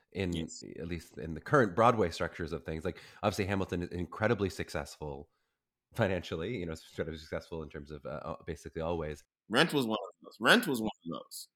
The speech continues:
Speaker 2: Socially meaningful, but incredibly economically
Speaker 1: Yep.
Speaker 2: successful.
Speaker 1: I, and I think some would argue, though, that a show like Hamilton was not ideal in terms of its,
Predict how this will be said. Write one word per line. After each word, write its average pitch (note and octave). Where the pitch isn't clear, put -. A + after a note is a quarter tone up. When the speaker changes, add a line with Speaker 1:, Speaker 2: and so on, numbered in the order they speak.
Speaker 2:
Socially B2+
meaningful, A#2+
but G#2+
incredibly G#2+
economically G2
Speaker 1:
Yep. F2+
Speaker 2:
successful. A2+
Speaker 1:
I, D#3+
and D3
I D3+
think C#3+
some D#3
would B2+
argue, A2
though, G2
that G2+
a G2
show G#2+
like F#2+
Hamilton F#2+
was G#2
not A2+
ideal F2
in E2+
terms E2+
of D#2
its, -